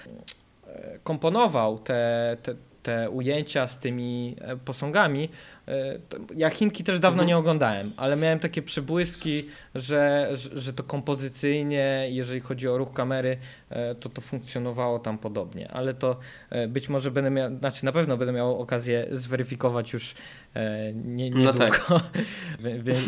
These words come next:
Speaker 1: więc na pewno się do, do, do tej myśli odwołam w, w odcinku o Chince.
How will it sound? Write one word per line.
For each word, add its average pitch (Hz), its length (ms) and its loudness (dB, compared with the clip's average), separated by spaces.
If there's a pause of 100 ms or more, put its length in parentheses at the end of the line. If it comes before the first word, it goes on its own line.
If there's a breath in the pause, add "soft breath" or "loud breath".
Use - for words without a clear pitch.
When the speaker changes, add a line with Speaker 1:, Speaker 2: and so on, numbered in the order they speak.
Speaker 1:
więc 131 180 6
na 139 80 4
pewno 143 240 2
się 131 200 0
do, 127 200 -4
do, 127 200 -8
do 135 140 -4
tej 131 180 2
myśli 135 300 2
odwołam 120 600 2 (100)
w, 123 260 -10
w 120 60 -4
odcinku 113 500 -4
o 113 60 -4
Chince. 95 480 -6